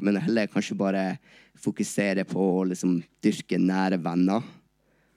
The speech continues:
og kanskje fokusere mindre på status og mindre på, eh, som folk her sa om sosiale medier.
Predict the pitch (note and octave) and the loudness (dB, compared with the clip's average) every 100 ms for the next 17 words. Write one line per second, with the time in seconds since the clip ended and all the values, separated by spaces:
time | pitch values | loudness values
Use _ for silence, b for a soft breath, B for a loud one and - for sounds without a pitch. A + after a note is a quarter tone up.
0 | _ - - G#2+ G#2 - F#2+ F#2+ - - | _ -20 -8 -4 -2 -2 -6 -6 -8 -8
1 | - F#2+ F#2 F2+ F#2+ G#2 G2 F#2+ - G2+ | -4 -4 0 2 2 2 -2 -4 -2 -2
2 | F#2 - F#2+ G2 - - - F#2 F#2 G2 | -2 -4 -2 -2 -4 -10 -6 -4 0 0
3 | G2 F2 F2+ - F#2+ F#2 F#2 - - F2 | -2 -4 -6 -4 -2 -2 -4 -10 -10 -10
4 | - b b b - F2+ E2+ F#2 F2+ F2+ | -12 b b b -10 -8 -6 -8 -8 -6
5 | F2+ - F#2 F#2 F2 F#2+ F2+ F2 _ _ | -6 -6 -4 -2 -4 -4 -4 -4 _ _
6 | _ _ - - - G2 G2 F#2 F#2 G2 | _ _ -16 -8 -4 -2 0 0 2 0
7 | F#2+ F#2 | 0 -4